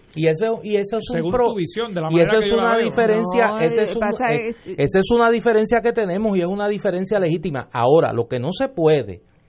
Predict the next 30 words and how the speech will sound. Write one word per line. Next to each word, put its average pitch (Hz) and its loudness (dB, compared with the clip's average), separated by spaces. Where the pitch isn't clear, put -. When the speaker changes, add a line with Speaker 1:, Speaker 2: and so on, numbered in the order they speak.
Speaker 1:
y 113 -8
yo 107 -2
no 123 -2
estoy 190 0
diciendo 196 0
que 180 0
tú 165 -4
lo 175 4
hagas, 190 0
pero 117 -2
sí 127 -4
he - -2
escuchado 190 -2
gente 196 -4
que 139 -6
lo 117 -2
ha 123 2
hecho, 113 -4
es 175 -2
partir 208 -2
de 233 -4
una 233 0
diferencia 220 -2
para 123 -4
mentir. 101 -6
Y 120 -6
no 151 -2
te 208 -4
estoy 202 0
diciendo, 208 -2